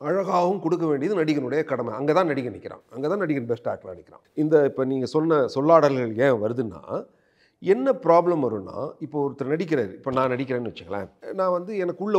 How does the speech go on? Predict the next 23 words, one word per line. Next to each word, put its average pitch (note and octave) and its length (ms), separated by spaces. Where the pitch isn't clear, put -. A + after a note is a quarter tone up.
ஓடுது C#3 260
ஒரு A2 140
விஷயம், - 260
டைரக்டர் A#2+ 480
நான் G#2 180
வந்து C#3 120
இப்படி C#3 300
நடிங்க A#2+ 300
அப்படின்னு A#2 300
உங்களுக்கு G#2+ 260
சொல்றேன். F2+ 260
அடுத்து F3 280
அவரு, D#3 260
அவரு C#3+ 180
நடிக்கிறாரு, A2 340
அவருக்கும் F#3 340
நான் C3 100
அப்படி A2+ 200
சொல்லி A#2 160
கொடுக்குறேன். E2+ 320
இப்ப C#3+ 120
என்ன G#3+ 140
ஆயிடணும்னா, D#3+ 420